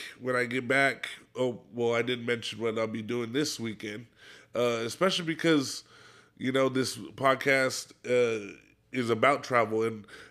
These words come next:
we'll be actually traveling to San Diego f-, uh, to celebrate my parents',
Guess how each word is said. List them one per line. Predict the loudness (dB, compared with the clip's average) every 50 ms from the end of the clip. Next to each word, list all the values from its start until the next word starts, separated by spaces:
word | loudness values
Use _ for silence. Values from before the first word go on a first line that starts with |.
| -10
we'll | 2 4 6 6
be | 8 6 4 4 2 -2 0
actually | 2 2 2 2 2 0 0 2
traveling | 4 4 4 4 4 0 -2 -4
to | -4 -6 -6
San | -2 0 0 0 0
Diego | 2 2 2 2 2 0 0 -2 -2
f-, | -4 -6 -12 -16 -8 -2
uh, | -2 -2
to | -2 -2 -4 0
celebrate | 2 2 2 4 2 2 0 0 0 -2
my | -4 -4
parents', | 0 2 2 2 2 -2 -6 -8 -6 -6 -6 -6 -8 -10 -12